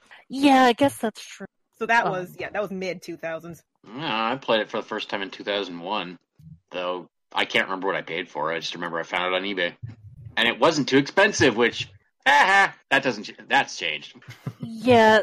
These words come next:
Speaker 1: that's probably one of the few Super Nintendo R P Gs that I don't have in my collection, and at this point I probably never will, unless I get lucky at a garage sale.
Speaker 3: Wait, Kelly, do you have Evo, The Search for Eden?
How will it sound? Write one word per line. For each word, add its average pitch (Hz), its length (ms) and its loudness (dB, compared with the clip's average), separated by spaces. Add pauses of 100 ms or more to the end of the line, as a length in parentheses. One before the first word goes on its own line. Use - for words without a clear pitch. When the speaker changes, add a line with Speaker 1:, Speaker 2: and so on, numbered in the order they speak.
(140)
Speaker 1:
that's 226 220 4
probably 202 640 2
one 185 260 0
of 180 100 -2
the 170 100 -6
few 180 480 -4
Super 175 280 -6
Nintendo 165 520 -4
R 160 160 -4
P 160 140 -12
Gs 156 120 -16
that 160 160 -8
I 147 100 -2
don't 151 280 -4
have 147 220 -4
in 151 80 -6
my 143 160 -2
collection, 147 640 2
and 151 340 2
at 127 200 4
this - 180 0
point 147 260 -2
I 139 60 2
probably 156 520 0
never 147 300 2
will, 139 480 4 (520)
unless 175 340 6
I 190 80 6
get 165 200 4
lucky 156 300 2
at 160 80 -2
a 147 40 -6
garage 147 420 0
sale. 151 480 0 (420)
Speaker 3:
Wait, 165 240 0
Kelly, 175 440 2
do 139 120 -4
you 135 60 0
have 131 300 0 (160)
Evo, 135 360 0
The 147 100 -2
Search 131 240 -4
for 120 160 -6
Eden? 139 400 -8